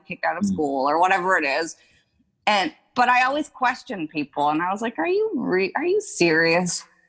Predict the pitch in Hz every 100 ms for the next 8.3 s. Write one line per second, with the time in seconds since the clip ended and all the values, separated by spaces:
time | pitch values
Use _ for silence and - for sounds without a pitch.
0 | _ - 190 202 302 277 180 - 247 269
1 | 302 269 190 180 131 208 214 - 175 139
2 | - 156 143 202 214 _ 214 233 233 -
3 | 294 320 185 156 - 131 - - - _
4 | _ _ _ - 220 226 - 226 226 233
5 | 233 247 247 214 202 208 208 214 220 226
6 | 214 - 196 202 190 - - 196 190 185
7 | 185 196 180 170 175 175 _ 190 180 190
8 | 175 170